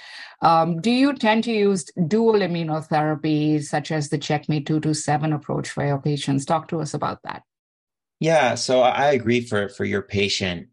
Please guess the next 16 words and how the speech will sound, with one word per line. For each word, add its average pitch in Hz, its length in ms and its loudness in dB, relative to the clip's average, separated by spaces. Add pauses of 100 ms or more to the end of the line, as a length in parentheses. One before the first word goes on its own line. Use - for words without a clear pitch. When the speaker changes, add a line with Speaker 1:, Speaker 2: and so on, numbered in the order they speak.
Speaker 2:
uh... 85 280 -4 (440)
I 104 100 2
would 101 220 2
have - 160 -6
probably 92 300 0
grabbed 90 360 -2
the 95 60 -4
chemo 92 340 -2
I 90 220 -2
O 90 120 -4
regimen 90 600 -4
and, 85 240 -4
and 92 160 -4
worked 92 320 -2
in, 87 220 -4
uh, 85 240 -4